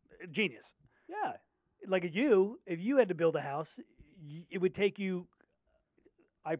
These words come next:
Speaker 1: three
Speaker 2: I open,
Speaker 1: years.
Speaker 2: I open a TikTok, and I see those Filipino villagers that dig holes in the ground and make it out of bamboo,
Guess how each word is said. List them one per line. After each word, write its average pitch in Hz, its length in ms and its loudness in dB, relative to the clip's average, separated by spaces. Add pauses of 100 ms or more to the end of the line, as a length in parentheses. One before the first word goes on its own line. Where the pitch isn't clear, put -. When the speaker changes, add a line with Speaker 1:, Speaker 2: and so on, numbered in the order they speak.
Speaker 1:
three 226 160 2
Speaker 2:
I 262 40 4
open, 233 100 0
Speaker 1:
years. 220 460 6
Speaker 2:
I 185 120 0
open 185 300 4
a 247 40 0
TikTok, 170 640 -4 (340)
and 180 120 0
I 165 80 6
see 190 220 -2
those 180 380 4 (140)
Filipino 196 640 2
villagers 170 600 2
that 160 220 2 (160)
dig 175 200 2
holes 196 360 2
in 175 60 0
the 156 80 0
ground 147 320 0
and 156 100 -2
make 160 200 0
it 170 60 2
out 160 100 4
of 135 80 -6
bamboo, 160 560 2